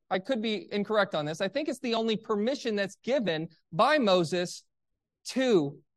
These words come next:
divorce. But it's not a command. You know, interestingly, if you look at Deuteronomy twenty-four, the only command in that section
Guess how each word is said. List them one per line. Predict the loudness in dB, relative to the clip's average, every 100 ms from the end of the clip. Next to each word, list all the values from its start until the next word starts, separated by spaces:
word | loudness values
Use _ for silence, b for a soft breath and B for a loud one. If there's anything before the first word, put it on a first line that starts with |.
| -8 -4
divorce. | -2 0 -2 -4 -10 -20 -20 _ _ _ _ _ _ _ _ _ _ _ _ _ _ _ _ _ _ _ _ _ _
But | -2
it's | 0 -2
not | -2
a | -2
command. | -2 -2 -2 -4 -8 -14 _ _ _ _ _ _ _ _ b b
You |
know, | 0 2
interestingly, | 0 0 0 0 2 0
if | 0
you | 0
look | 2 2
at | 2 2
Deuteronomy | 2 2 2 0 -4
twenty-four, | -6 -8 -6 -2 0
the | 2 2
only | 2
command | 0 2 2 2 2 2
in | 0
that | 0 -2
section | -2 -2 -2 -4 -4 -4